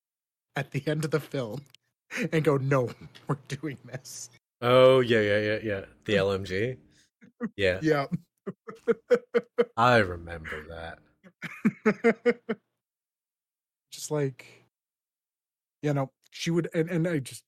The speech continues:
Speaker 1: no doubt in my mind, she would have no problem using that if she had to. <laughs>
Speaker 2: Yeah, I think she'd brace proper. I wonder what kind of training she had. Not that it, just like,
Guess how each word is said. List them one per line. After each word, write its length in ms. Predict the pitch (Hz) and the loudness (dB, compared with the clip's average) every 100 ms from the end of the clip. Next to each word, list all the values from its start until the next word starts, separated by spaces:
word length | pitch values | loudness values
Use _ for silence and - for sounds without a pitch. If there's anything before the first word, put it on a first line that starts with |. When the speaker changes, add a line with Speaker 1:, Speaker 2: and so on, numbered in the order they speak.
| _ _ - 120 _ - | _ _ -20 -20 _ -8
Speaker 1:
no 160 | 139 | -2
doubt 140 | 147 156 | 2 2
in 60 | |
my 60 | 143 | 2
mind, 240 | 131 120 | -6 -8
she 120 | 107 127 | -8 -8
would 80 | 117 | -8
have 120 | 104 | -8
no 340 | 117 127 131 | -8 -6 -6
problem 380 | 123 131 123 120 | -6 -6 -6 -8
using 260 | 110 110 117 | -8 -8 -8
that 120 | 107 | -8
if 80 | 107 | -8
she 140 | - | -10
had 240 | 98 98 - | -10 -12 -12
to. 220 | 127 143 - | -10 -10 -12
<laughs> 40 | _ _ _ _ _ _ _ | _ _ _ _ _ _ _
Speaker 2:
Yeah, 120 | 165 | 4
I 40 | 135 | 6
think 200 | 180 143 | 4 2
she'd 200 | 127 104 | 2 0
brace 280 | 95 98 - | 0 -4 -2
proper. 480 | - 98 95 107 101 - - - | 0 0 0 -4 -6 -14 -14 0
I 40 | |
wonder 120 | 165 277 | 0 2
what 140 | 269 | 0
kind 140 | 170 | 2
of 80 | 139 | 0
training 340 | - 104 101 131 | 0 -2 0 -2
she 140 | - | -4
had. 160 | 90 101 | -4 2
Not 200 | 104 95 | 2 2
that 120 | 101 | 2
it, 160 | 92 87 - _ _ _ - | 0 -4 -14 _ _ _ -12
just 300 | 107 107 - | -6 -4 -2
like, 400 | 101 92 87 - | 0 -2 -4 -12